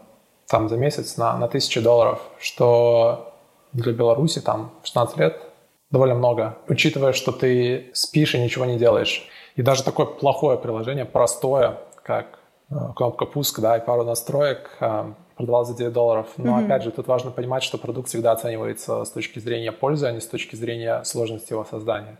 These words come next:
Speaker 1: Да, то есть, э, иногда несложно сделать искусственное дыхание, чтобы спасти человека, но это стоит очень дорого. Ну, это поменяло моё сознание, вот это событие, потому что, получается, за десять часов работы я получил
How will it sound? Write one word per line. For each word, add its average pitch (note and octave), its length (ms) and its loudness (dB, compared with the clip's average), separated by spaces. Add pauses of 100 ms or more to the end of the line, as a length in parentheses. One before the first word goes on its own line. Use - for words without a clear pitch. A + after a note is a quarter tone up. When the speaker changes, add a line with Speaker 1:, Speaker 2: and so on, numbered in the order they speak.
(680)
Speaker 1:
Да, A#2+ 300 -2
то - 160 -10
есть, - 380 -14 (1080)
э, B2+ 200 -4
иногда B2+ 220 2
несложно C3+ 420 -2
сделать A#2 260 0
искусственное - 380 -6
дыхание, B2 300 -2
чтобы - 180 -10
спасти B2 300 -4
человека, B2+ 380 0
но A#2 100 -4
это A#2 140 -6
стоит A#2+ 260 -4
очень A#2+ 220 -6
дорого. A2 380 -2 (200)
Ну, F#3 160 4
это D#3+ 120 2
поменяло D#3 240 0
моё B2+ 140 -2
сознание, A2+ 520 -6
вот A#2+ 120 -6
это A#2 140 -6
событие, C#3 420 0
потому B2 360 -6
что, A2+ 540 2
получается, A#2 840 0 (180)
за A#2 140 -6
десять A#2 200 -6
часов - 240 -6
работы A#2+ 600 -2 (560)
я B2 240 4
получил A#2 800 -2